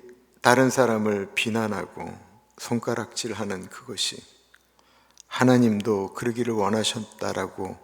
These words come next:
생각하였던 그 모습이 우리에게도 있지는 않는가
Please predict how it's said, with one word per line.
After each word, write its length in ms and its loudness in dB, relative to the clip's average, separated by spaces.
생각하였던 1120 -4
그 180 -8
모습이 600 -6
우리에게도 680 -2
있지는 520 -4
않는가 720 -10